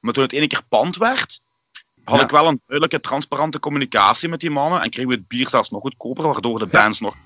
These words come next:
Speaker 1: geld konden geven. Ehm, maar die hebben wel op een bepaald moment zo beslist van, kijk, eh, we weten dat hier heel veel punk- en hardcore shows in doorgaan, maar we willen ons ook toespitsen op andere dingen.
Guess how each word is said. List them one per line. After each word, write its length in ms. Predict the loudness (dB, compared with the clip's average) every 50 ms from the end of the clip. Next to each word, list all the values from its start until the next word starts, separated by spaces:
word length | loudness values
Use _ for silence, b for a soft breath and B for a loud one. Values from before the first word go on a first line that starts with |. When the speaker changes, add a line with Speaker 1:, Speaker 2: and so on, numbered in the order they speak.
| _
Speaker 1:
geld 220 | 0 0 0 0 0
konden 260 | -2 -2 -2 -2 -2
geven. 340 | 0 0 0 0 -2 -6 B B B B B B B B B 0
Ehm, 280 | 2 4 6 6 4
maar 580 | 4 0 -6 _ -20 -20 -20 _ _ -8 -2 0
die 20 |
hebben 200 | 2 2 6 6 6
wel 100 | 6 6
op 60 | 6
een 40 | 4 2
bepaald 260 | 2 4 2 2 4
moment 180 | 2 0 -2 -2
zo 80 | -4
beslist 400 | -6 -6 -6 -4 -4 -4 -4 -2 -2
van, 220 | -2 -2 -2 -2
kijk, 440 | -2 0 2 2 2 0 -2 -6 -12 -6
eh, 100 | -4 -2 0 0
we 80 | 0 0
weten 160 | -2 -2 -2 -4 -6
dat 40 |
hier 200 | -8 -6 -4 -2
heel 100 | -2 0
veel 140 | 0 -2 -4
punk- 220 | -2 -2 -2 -2 -2
en 60 | 0
hardcore 360 | 2 0 0 0 -2 -8 -2
shows 200 | 0 0 0 0
in 120 | -4 -6 -2
doorgaan, 540 | 0 -2 -2 0 0 4 4 4 4 4 0 B B B B B _ _
maar 140 | -2 0 2
we 60 | 4
willen 160 | 4 4 4
ons 140 | 2 0 2
ook 200 | -2 -2 -2 -2
toespitsen 540 | -6 -6 -6 -4 2 2 2 2 2 -4 -4
op 120 | -4 0 2
andere 320 | 2 2 2 2 0 -2
dingen. 340 | -2 0 0 0 -2 -4 -6